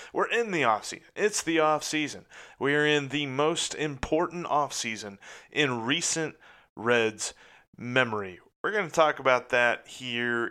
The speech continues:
in a little bit. There's no concrete news to get to right now. We're just hearing more rumors about this guy or that guy. The Reds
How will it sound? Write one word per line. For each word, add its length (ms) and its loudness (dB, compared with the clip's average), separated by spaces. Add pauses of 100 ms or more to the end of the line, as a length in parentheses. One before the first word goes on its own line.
in 220 -4
a 120 0
little 240 0
bit. 260 2
There's 180 -4
no 120 2
concrete 760 0
news 260 -6
to 80 -4
get 240 -2
to 220 -4
right 260 2
now. 260 0
We're 100 0
just 260 -6
hearing 440 0 (400)
more 320 2
rumors 600 0
about 480 0
this 220 -2
guy 340 2
or 160 2
that 300 0
guy. 320 4
The 100 -4
Reds 320 0